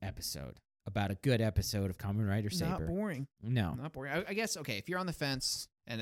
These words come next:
Speaker 2: up to this point you've just been sticking around on the current Kamen because you like hearing me complain about it, uh,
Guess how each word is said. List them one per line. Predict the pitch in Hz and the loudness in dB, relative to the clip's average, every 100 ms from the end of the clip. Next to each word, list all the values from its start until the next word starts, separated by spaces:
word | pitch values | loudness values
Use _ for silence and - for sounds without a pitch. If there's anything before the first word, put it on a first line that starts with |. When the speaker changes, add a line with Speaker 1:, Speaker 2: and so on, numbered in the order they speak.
| 104 | -2
Speaker 2:
up | 127 135 | -2 -2
to | 151 | -6
this | - | -6
point | - 131 117 | -6 -6 -6
you've | 120 | -4
just | 120 - | -2 0
been | 120 113 | 2 2
sticking | - 123 120 | 2 2 0
around | 113 110 110 107 101 | 2 4 4 2 0
on | 101 104 | -2 -2
the | |
current | - 113 85 | -2 -4 -4
Kamen | - 107 104 98 | -4 0 0 0
because | 98 104 95 - | 0 0 0 0
you | 104 | 0
like | 101 | 0
hearing | - 104 101 | -2 -4 -4
me | 101 | -4
complain | 107 101 113 113 | -2 2 2 2
about | 104 82 87 | 0 -2 -2
it, | 85 - _ | -4 -8 _
uh, | 104 87 65 | -2 -2 -4